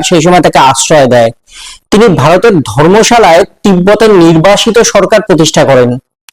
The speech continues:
প্রায় আশি হাজার তিব্বতী তার সঙ্গে নির্বাসনে চলে আসেন সেই সময়। নির্বাসনে থেকেই তিব্বতের সংস্কৃতি রক্ষা ও আন্তর্জাতিক পরিসরে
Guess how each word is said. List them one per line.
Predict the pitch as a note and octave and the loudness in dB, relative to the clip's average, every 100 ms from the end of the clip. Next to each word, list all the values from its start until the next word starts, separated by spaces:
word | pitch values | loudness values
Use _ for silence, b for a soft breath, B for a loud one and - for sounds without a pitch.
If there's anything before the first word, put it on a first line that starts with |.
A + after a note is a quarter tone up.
| B B B B - | B B B B -2
প্রায় | G3+ G3+ G3 - _ - F3 | 0 2 2 0 _ -4 -2
আশি | E3+ - C#4 B3+ | -2 -2 0 0
হাজার | A#3+ C#4+ C#4+ - | 2 0 0 -2
তিব্বতী | A#3 G3+ A#3 A#3 A3 F3 G#3+ _ _ - | -2 0 0 0 0 -2 -4 _ _ -4
তার | E3 - | -2 -2
সঙ্গে | F#3 G3+ F3 | 0 2 2
নির্বাসনে | D#3 D#3+ E3 F#3+ F#3 - | 2 2 0 0 -4 0
চলে | D#3+ E3 | 2 2
আসেন | D#3+ F3 D3+ | 2 0 0
সেই | D3+ B2 | 0 0
সময়। | C3+ B2+ A#2+ - _ b - D3+ D#3 F3 | 0 -2 -4 -10 _ b -2 0 2 2
নির্বাসনে | G3+ G#3+ A#3+ A#3+ C#4 C#4+ | 2 2 2 2 0 0
থেকেই | C4+ A#3 G#3 G3 - | 0 0 2 0 -2
তিব্বতের | G#3 F3 G3 A3+ A#3+ - | -2 0 0 0 0 -2
সংস্কৃতি | - F#3 F#3 - G#3 A#3+ | -2 -2 -2 -2 0 2
রক্ষা | A#3 - B3+ D4 - - | 0 -2 -2 -2 -4 -2
ও | F#3+ - - F3+ | -2 -2 -2 0
আন্তর্জাতিক | F#3 F#3 A#3+ A3+ B3 B3 B3+ - | 0 0 0 0 0 0 -4 -2
পরিসরে | G3+ G#3+ A3+ F3+ | 0 0 0 2